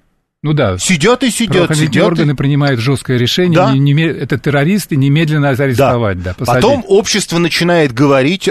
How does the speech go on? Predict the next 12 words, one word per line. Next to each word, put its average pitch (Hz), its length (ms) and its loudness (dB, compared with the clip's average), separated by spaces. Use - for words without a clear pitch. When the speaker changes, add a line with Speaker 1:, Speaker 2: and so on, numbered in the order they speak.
Speaker 2:
что - 260 -2
это 202 160 -2
происходит. 190 600 -2
А 196 60 2
потом 254 260 2
все - 300 0
вдруг, 202 440 -2
у 147 80 -4
всех - 220 -2
вдруг 185 200 -2
открываются 180 480 -2
глаза. 147 460 0